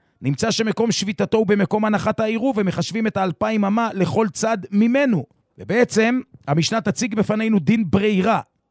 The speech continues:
ודין ברירה עובד דווקא כשצריך שהבירור יעשה למפרע. אבל באופן שאין צריך שהבירור יעשה למפרע, ודי בכך שלאחר מכן יתברר הספק מכאן ולהבא, זה לא שייך לדין ברירה,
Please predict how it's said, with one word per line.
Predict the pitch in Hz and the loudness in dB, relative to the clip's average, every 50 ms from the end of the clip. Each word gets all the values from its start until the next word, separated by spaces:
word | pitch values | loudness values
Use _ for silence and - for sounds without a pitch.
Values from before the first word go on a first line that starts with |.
| _ _ _ _ _ _ - | _ _ _ _ _ _ -8
ודין | - 113 175 214 208 | -2 0 2 2 2
ברירה | 170 202 214 208 190 214 220 | 2 2 2 2 2 4 4
עובד | 208 185 160 135 165 190 208 220 190 247 - - | 6 6 6 4 4 2 2 0 -2 -4 -8 -2
דווקא | 127 165 151 147 - 220 214 | 0 0 0 0 -2 -4 -6
כשצריך | - - 180 - - 190 190 208 180 | -4 -4 -6 -2 -2 -2 -2 -2 -2
שהבירור | - 214 196 156 170 175 196 214 220 | -2 -2 2 2 2 2 4 2 0
יעשה | 214 202 190 160 - - 208 | 2 2 2 2 2 2 0
למפרע. | 208 208 202 196 - - 190 226 208 139 - - _ _ _ _ _ _ _ _ _ - | 0 2 0 0 0 -2 -2 0 0 -2 -2 -6 _ _ _ _ _ _ _ _ _ -4
אבל | 123 139 147 | -2 -2 2
באופן | 131 175 214 233 - 226 202 | 2 2 2 2 2 2 2
שאין | - 208 202 208 | 2 2 0 0
צריך | - - 202 170 | 0 -2 -2 -2
שהבירור | - - 185 165 180 175 190 185 190 | -2 -2 0 0 2 0 2 0 0
יעשה | 185 175 160 - 190 | 0 0 0 -2 -2
למפרע, | 180 175 170 160 - 147 170 185 190 165 | 0 0 0 0 0 0 0 0 0 0
ודי | 170 143 185 202 202 | 0 -2 -2 0 0
בכך | 185 - 185 180 - | 0 0 0 -2 -2
שלאחר | - 180 175 165 143 156 190 196 | -2 0 0 0 0 0 -2 -2
מכן | 185 - 190 185 | -2 -2 0 -2
יתברר | 170 147 127 165 165 180 185 | -2 0 -2 -2 -2 -2 -2
הספק | 175 - 175 156 - 185 - | -2 -2 -2 -2 -2 -2 -2
מכאן | 170 160 - 170 175 175 | -2 -2 -2 -2 0 0
ולהבא, | 165 160 143 131 131 123 143 151 170 - _ _ _ _ _ _ _ _ _ _ _ _ | 0 0 2 0 0 0 -2 -2 -4 -6 _ _ _ _ _ _ _ _ _ _ _ _
זה | - 123 | -4 0
לא | 175 226 214 | 2 2 4
שייך | - 240 254 240 180 - | 4 4 2 2 0 0
לדין | 208 175 170 202 202 | -2 -2 -2 -2 -2
ברירה, | 190 185 196 185 165 175 | -2 -2 -2 0 0 0